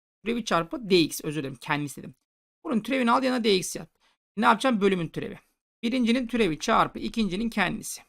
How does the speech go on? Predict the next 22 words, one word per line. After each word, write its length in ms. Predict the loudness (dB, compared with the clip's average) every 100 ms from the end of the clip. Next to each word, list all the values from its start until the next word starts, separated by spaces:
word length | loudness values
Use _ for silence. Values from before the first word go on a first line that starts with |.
| _ _ _ _ _
Değil 100 | 0
mi? 100 | 0 -8 _ _ _ _ _ _ _ _ _ 4
Eksi 480 | 4 4 0 -4 -6 _ _ _ _ _
bir 220 | 2 2 2
çarpı 760 | 6 8 8 6 4 4 2 _
X 240 | -6 -4 -2
kare 240 | 0 2
artı 580 | 4 6 4 -2 -10 0
bir 300 | 0 0 -6 -14 -14 -16 -2
bölü 420 | 2 4 4 0 _ _ -4
x 260 | -2 -2 -4
eksi 400 | -4 -4 -4 -6
ikinin 460 | -6 -2 0 -2
karesiydi. 580 | 2 0 0 -6 -10 -14 _ _ _ _ _ _
Çarpı 520 | 4 8 8 6 0 4
D 80 |
X 240 | 2 2 -6
diferansiyel 640 | -2 2 4 2 0 0
bulacaksam. 600 | -2 -6 -8 -12 -14 -16 _ _ -4
Tamam. 360 | 2 2 2 _ _ _ _ _ _ _ _ _
E, 120 | 2
dağıtalım. 440 | 8 8 8 2